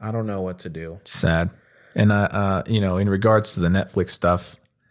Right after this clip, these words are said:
Speaker 2: they're not out of the,
Speaker 1: Oh,
Speaker 2: the
Speaker 1: no.
Speaker 2: water yet, 'cause
Speaker 1: No,
Speaker 2: I
Speaker 1: no,
Speaker 2: think
Speaker 1: no.
Speaker 2: they still, I think they're, we're talking about finding a way to introduce ads as well.
Speaker 1: Oh, yeah.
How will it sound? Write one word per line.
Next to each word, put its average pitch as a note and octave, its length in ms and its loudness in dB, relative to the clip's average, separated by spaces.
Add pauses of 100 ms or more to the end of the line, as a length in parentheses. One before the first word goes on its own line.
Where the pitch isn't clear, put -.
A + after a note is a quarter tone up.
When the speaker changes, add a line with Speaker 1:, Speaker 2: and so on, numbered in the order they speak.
(340)
Speaker 2:
they're A2 100 4
not C#3+ 200 4
out A#2 200 4
of F#2 100 2
the, D#2+ 340 -2 (320)
Speaker 1:
Oh, A2 100 -4
Speaker 2:
the G#2+ 80 4
Speaker 1:
no. F#2+ 100 4
Speaker 2:
water G#2 240 4
yet, E2+ 400 -2
'cause G#2 200 0
Speaker 1:
No, G2 60 4
Speaker 2:
I - 20 4
Speaker 1:
no, - 60 -4
Speaker 2:
think B2 180 2
Speaker 1:
no. - 60 -12
Speaker 2:
they G2+ 100 4
still, G2+ 500 2
I G2+ 60 0
think A#2 220 2
they're, B2 260 4 (360)
we're G2 140 2
talking F#2+ 340 0
about F2 340 -2
finding F2+ 420 0
a F2 40 0
way F2+ 120 2
to E2 80 -2
introduce E2+ 420 -4
ads E2+ 240 -2
as D2+ 140 -6
well. D#2 320 -6 (160)
Speaker 1:
Oh, C#3 160 4
yeah. D3 320 2